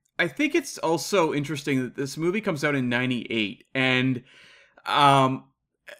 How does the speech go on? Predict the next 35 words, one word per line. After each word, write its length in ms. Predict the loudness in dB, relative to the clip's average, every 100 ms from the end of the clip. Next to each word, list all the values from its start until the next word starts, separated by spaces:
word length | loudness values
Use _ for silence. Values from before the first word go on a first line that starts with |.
| -12
maybe 220 | -4 0 4
that 140 | 4
doesn't 260 | 4 2 -2
seem 300 | -2 -2 -2
particularly 600 | -6 -4 -6 -2 0 0
interesting, 640 | -2 -6 -2 0 0 -2 -4
you 160 | -2
know, 280 | -2 -2 0
at, 220 | 0 0
uh, 180 | -2 -4 -4
you 140 | -4
know, 200 | -4 -6 -6
now, 400 | -2 2 4 2
like, 160 | 0
people 220 | -2 -2
just 120 | -4 -4
be 60 |
like, 120 | -6
"Oh, 100 | -4
sure, 220 | -2 -2 -2
it's 120 | -2
a 40 |
ninety-eight 380 | -4 -4 -4 -4
movie," 220 | -6 -4
whatever. 300 | -4 -2 -4
But 220 | -4 -4
you 100 | -4
think 200 | -6 -6
about 200 | -4 -4
the 60 | -4
fact, 320 | -2 0 0
like, 200 | -4 -6
in 160 | -4 0
nineteen 320 | 0 0 0
ninety-six, 680 | 2 2 0 0 -2 -2